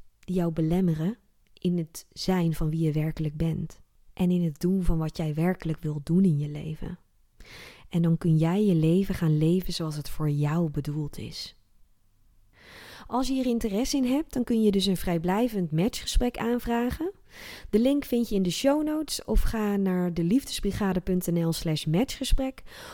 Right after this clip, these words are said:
om gelijk een afspraak te maken in mijn digitale agenda.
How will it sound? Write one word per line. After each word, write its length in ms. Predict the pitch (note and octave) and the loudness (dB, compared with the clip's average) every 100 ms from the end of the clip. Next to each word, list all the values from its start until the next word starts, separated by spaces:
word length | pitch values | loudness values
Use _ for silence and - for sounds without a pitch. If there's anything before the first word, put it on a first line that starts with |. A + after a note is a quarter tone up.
| - | -6
om 140 | A3 | -4
gelijk 340 | G3+ G3 C4 B3+ | 0 2 0 0
een 100 | G#3+ | -4
afspraak 420 | A#3+ - B3 A#3+ | 0 0 0 -2
te 120 | - | -2
maken 360 | A3 G#3+ G#3+ - | 0 0 -2 -2
in 80 | |
mijn 200 | F#3+ E3 | 0 0
digitale 600 | D3+ A#3 B3 G#3+ G3+ F#3 F#3 | 0 -2 -2 -4 -2 -2 -4
agenda. 600 | D#3 D#3+ D3+ D3 D3+ | -6 -4 -4 -4 -8